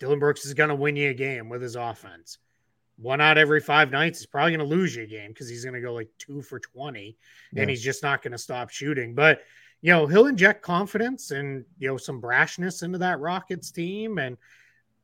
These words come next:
Speaker 1: I think it's okay. You know, I just, I don't like the length. That's my
Speaker 2: Yeah.
Speaker 1: biggest issue. The twenty million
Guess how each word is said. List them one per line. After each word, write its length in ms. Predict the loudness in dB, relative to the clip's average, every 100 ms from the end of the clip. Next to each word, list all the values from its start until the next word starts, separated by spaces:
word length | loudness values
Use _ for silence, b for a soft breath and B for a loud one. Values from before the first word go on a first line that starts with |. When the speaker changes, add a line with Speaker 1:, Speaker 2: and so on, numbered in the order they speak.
| -2
Speaker 1:
I 100 | 0
think 200 | 0 -4
it's 140 | -4
okay. 400 | -2 2 4 4
You 180 | 2 4
know, 80 | 4
I 100 | 4
just, 180 | 2 -2
I 140 | 4 6
don't 140 | 6
like 180 | 0 -2
the 60 | -10
length. 520 | -12 -12 -12 -16 -16
That's 300 | 0 2 0
my 320 | -4 -8 -8 -6
Speaker 2:
Yeah. 160 | -6 -8
Speaker 1:
biggest 420 | -10 -12 -14 -12
issue. 280 | -14 -14 -14
The 80 | -14
twenty 360 | -10 -6 -6
million 480 | -4 -4 0 0 -2